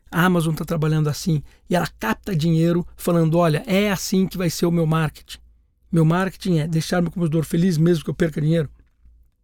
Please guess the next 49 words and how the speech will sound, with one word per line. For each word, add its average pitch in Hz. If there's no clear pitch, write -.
Então, 160
como 180
é 190
que -
você 190
compete 170
com 160
um 147
cara 147
desse? 135
Mas -
tem 180
que -
tá 160
muito 156
preparado 151
em -
termos 151
de 151
execução 143
também, 151
né? 147
Você -
tem 247
que 185
pensar 208
long 190
term. 143
Não 185
adianta 240
que -
você 214
achar 190
que 165
vai 185
ganhar 175
dinheiro 170
no 160
curto 156
prazo, 190
que -
você -
vai 170
ter -
uma 180
empresa 170
de 160
curto 160
prazo. 151